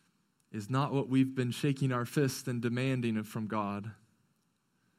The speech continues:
But in his power and wisdom, he has provided us what we ultimately needed, a suffering substitute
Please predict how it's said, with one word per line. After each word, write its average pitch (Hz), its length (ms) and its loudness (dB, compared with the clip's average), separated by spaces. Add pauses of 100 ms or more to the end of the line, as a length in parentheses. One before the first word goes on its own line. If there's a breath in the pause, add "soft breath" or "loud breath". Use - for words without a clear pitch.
(1040)
But 120 160 4
in 143 120 6
his 135 180 2
power 147 480 6
and 127 180 2
wisdom, 131 480 4
he 139 200 4
has 123 140 2
provided 135 600 0
us 123 380 -4 (180)
what 131 160 -4
we 131 180 0
ultimately 131 560 0
needed, 113 380 -4 (1700)
a 110 120 -6
suffering 117 800 -4
substitute - 760 -10